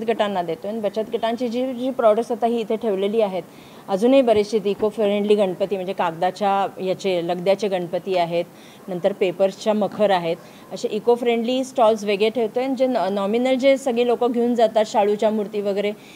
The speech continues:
त्याचे stalls वेगळे. नंतर हे असे पाट, हे द-, गौरीचे सगळे दागिने, वाक्या, गौरीचे मुखवटे, गणपतीच्या मूर्त्या, हे सगळं, आ, या सगळ्या ज्या, ज्या गोष्टी आहेत, म्हणजे, आ,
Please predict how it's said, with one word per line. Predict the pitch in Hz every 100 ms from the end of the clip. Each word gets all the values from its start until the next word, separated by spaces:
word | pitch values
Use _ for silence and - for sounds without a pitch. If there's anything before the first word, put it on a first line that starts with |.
| -
त्याचे | 214 202 226
stalls | 226 196 190
वेगळे. | 185 190
नंतर | 202 196 214
हे | 220
असे | 202 220
पाट, | 220 208 190 - - - -
हे | 208
द-, | 202
गौरीचे | 196 196 202 220
सगळे | 220 202 214
दागिने, | 202 175 196 190
वाक्या, | 190 170 185
गौरीचे | 185 175 175 185 208
मुखवटे, | 185 - 190 180 180 180 - - -
गणपतीच्या | 196 190 190 202 208
मूर्त्या, | 202 180 - 185
हे | 196 196
सगळं, | 196 175 180 165
आ, | 156 170 160 156 160 165 170 - - -
या | 190 190
सगळ्या | 208 185
ज्या, | 196
ज्या | 196 190
गोष्टी | 185 -
आहेत, | 185 180
म्हणजे, | 170 175
आ, | 165 160 165